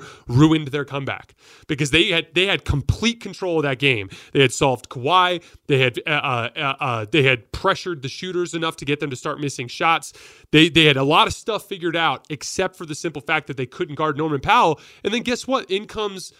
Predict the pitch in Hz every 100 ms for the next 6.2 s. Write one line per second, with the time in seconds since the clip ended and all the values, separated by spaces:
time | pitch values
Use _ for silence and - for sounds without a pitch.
0 | _ - 208 202 - 175 262 156 147 151
1 | 175 180 240 220 196 - 190 185 185 180
2 | 156 - 156 156 151 123 131 127 - 139
3 | 131 120 110 107 - - - - 139 147
4 | 151 156 156 135 135 123 123 135 131 127
5 | 127 120 123 113 - 156 147 135 120 120
6 | 120 117